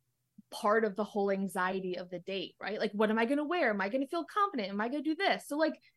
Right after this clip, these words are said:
whether f-, investing in buying an outfit that you feel confident in or just knowing that already can, like,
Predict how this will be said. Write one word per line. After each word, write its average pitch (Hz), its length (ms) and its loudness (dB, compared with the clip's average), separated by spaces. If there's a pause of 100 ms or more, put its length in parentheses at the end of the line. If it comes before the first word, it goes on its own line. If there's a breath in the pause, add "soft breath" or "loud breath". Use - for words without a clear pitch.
(220)
whether 262 280 6
f-, 254 100 -12 (200)
investing 220 600 -2
in 254 180 2
buying 226 360 2
an 320 80 -8
outfit 320 380 -4
that 311 140 -2
you 302 140 -2
feel 330 180 -4
confident 311 440 0
in 330 160 -4
or 269 80 2
just 262 240 -2
knowing 208 680 0 (260)
that 190 440 2
already 190 760 0 (420)
can, 247 180 4
like, 220 240 4